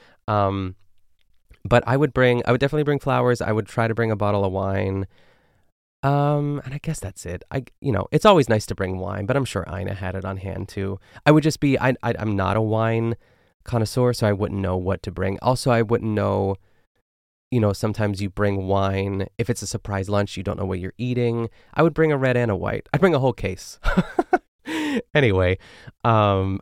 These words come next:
I did pause. This is, I wrote in my notes, I mentioned it previously. I did pause the episode to look at Doug's pants, and I think I wrote, "I think they're yeller, yeller. I think they're yeller Labrador Retrievers, y'all."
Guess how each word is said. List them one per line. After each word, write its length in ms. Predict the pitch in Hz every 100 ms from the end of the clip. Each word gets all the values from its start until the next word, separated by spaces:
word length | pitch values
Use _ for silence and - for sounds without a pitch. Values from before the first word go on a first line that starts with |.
| -
I 100 | 135
did 200 | 143 156
pause. 680 | 131 135 120 107 104 95 -
This 160 | 127 120
is, 80 |
I 140 | 113 107
wrote 200 | 104 101
in 60 |
my 80 | 95
notes, 240 | 98 95 107
I 60 |
mentioned 320 | 101 98 101
it 100 | 98
previously. 440 | - 104 95 - 98
I 60 |
did 180 | 95 101
pause 260 | - 104 98
the 100 | 98
episode 280 | 95 - 92
to 60 |
look 160 | 98 95
at 120 | 95
Doug's 260 | 98 95 92
pants, 460 | - 95 95 -
and 160 | - 92
I 60 |
think 200 | 92 98 -
I 80 | 98
wrote, 200 | 95 92
"I 60 |
think 200 | 92 107
they're 100 | -
yeller, 360 | 92 90 92 95 _ -
yeller. 420 | 139 233 196 175 - - - - -
I 120 | 165
think 200 | 160 139
they're 140 | 113
yeller 380 | 101 117 143 151
Labrador 500 | 113 120 127 123 135
Retrievers, 540 | 135 - 104 92 90
y'all." 300 | 95 95 95